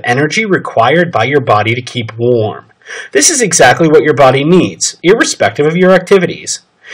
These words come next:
Typically, the larger an individual, the greater their caloric need is,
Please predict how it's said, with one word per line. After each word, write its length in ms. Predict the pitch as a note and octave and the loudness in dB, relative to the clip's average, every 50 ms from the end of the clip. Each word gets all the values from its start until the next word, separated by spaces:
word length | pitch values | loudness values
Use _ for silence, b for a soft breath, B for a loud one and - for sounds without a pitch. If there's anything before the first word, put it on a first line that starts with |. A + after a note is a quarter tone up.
| B B B B | B B B B
Typically, 560 | - F4+ F4+ - - A#2+ - - E2 G2 A2+ B B B B | -2 -2 0 0 -2 -4 -4 -8 -14 -16 -18 B B B B
the 140 | B F3+ E3+ | B 4 4
larger 400 | D#3+ C#3+ D3+ G3 G#3+ - B3 C#4 | 6 6 6 4 4 2 0 -2
an 100 | C#4+ C4 | 0 0
individual, 680 | C4 B3 A3+ F3+ D#3 A#2+ A2 A2 A2 G#2+ A#2+ B2 - B B B | 0 0 0 2 0 0 0 -2 -2 -2 -2 -2 -4 B B B
the 100 | B C#3+ | B -4
greater 420 | B2+ C3 C3+ C3 C#3 D#3+ A3 A#3 | 0 2 4 4 4 4 4 4
their 140 | G3+ F3+ C#3+ | 4 4 2
caloric 500 | - - D#3+ C#3+ B2+ B2 A#2+ A#2 A2+ - | 2 2 2 4 6 6 6 4 2 -2
need 320 | C3+ C#3+ F3 F3+ D3+ A2 G2+ | -2 0 2 2 0 -2 -4
is, 340 | F2 - - - - - | -10 -14 -14 -14 -14 -14